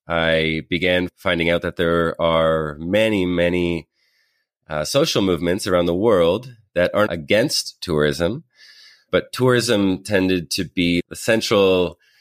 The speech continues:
thread weaving all of these movements together. So in some places, people are fighting against gentrification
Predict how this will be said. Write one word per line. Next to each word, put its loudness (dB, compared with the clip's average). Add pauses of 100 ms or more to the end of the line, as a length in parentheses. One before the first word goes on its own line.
(640)
thread 0
weaving 0
all 2
of 0
these -2
movements -2
together. 0
So 0
in 0
some 0
places, -2
people -2
are 2
fighting 2
against -2
gentrification -4